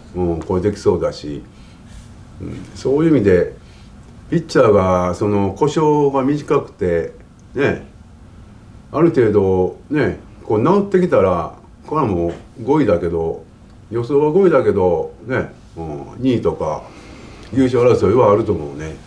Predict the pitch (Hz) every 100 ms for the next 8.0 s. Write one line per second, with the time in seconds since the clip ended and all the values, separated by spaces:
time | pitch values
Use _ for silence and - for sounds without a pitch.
0 | 92 90 85 - - - 110 107 98 95
1 | 120 127 165 185 202 214 220 226 175 -
2 | 101 95 98 - - 233 233 117 92 90
3 | 90 - 151 160 92 - - - 120 127
4 | 156 180 196 208 - 117 110 101 101 98
5 | 95 95 120 151 104 151 196 196 156 113
6 | 135 151 143 104 92 156 135 104 90 120
7 | 104 151 - - 139 143 113 87 - -